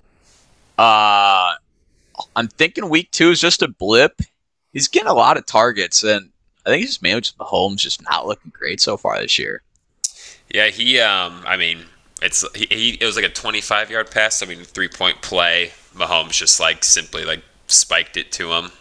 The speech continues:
Speaker 2: And
Speaker 1: He
Speaker 2: he
Speaker 1: seems
Speaker 2: was,
Speaker 1: to be the
Speaker 2: like,
Speaker 1: clear second look in that offense. I just think Mahomes seems to figure out kinda like he did start last year. So, uh,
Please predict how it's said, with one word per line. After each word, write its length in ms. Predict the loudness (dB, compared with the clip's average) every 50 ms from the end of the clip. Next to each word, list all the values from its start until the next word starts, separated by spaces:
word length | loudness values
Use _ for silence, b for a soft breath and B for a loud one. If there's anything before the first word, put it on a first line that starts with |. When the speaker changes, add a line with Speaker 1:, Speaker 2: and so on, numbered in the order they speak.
| _ _ _ _ _ _ _ _ _ -6 -4
Speaker 2:
And 80 | 0
Speaker 1:
He 40 | 2
Speaker 2:
he 0 |
Speaker 1:
seems 180 | 2 2 2 0
Speaker 2:
was, 60 | 0
Speaker 1:
to 60 | 0 0
be 40 | 2
the 100 | 2 2
Speaker 2:
like, 100 | 0 0
Speaker 1:
clear 600 | -2 -2 2 2 4 6 6 6 4 4 2 -2 _ -6
second 540 | 0 4 4 4 4 2 0 -2 -6 -8 -6
look 320 | -6 -2 -2 -2 -2 -4 -6
in 60 | -2
that 160 | -2 0 2 2
offense. 680 | 2 2 0 0 -2 -6 -8 -8 -8 -8 -4 -4 -4 -2 0
I 140 | -2 -2 0
just 200 | 0 0 0 0
think 160 | -4 -8 -10 _ _ _ _ _ _ _ _ _ _ -4
Mahomes 440 | -2 -2 0 0 0 -2 -2 -4
seems 200 | -8 -8 -6 -6
to 100 | -6 -6
figure 320 | -6 -4 -4 -2 0 0 0
out 220 | 0 0 -2 -6
kinda 120 | -8 -8 -6
like 160 | -8 -8 -10
he 60 | -8
did 180 | -8 -6 -4 -4
start 260 | -4 -4 -4 -4 -4
last 380 | -4 -2 -2 -4 -4 -6 -8
year. 180 | -10 -8 -6 -4
So, 400 | -4 -4 0 0 0 0 0 -2 _ _ _ _ _ _ _ _ _ _ _ _ _ _ _ _ -2
uh, 520 | 0 2 4 4 4 4 2 2 2 0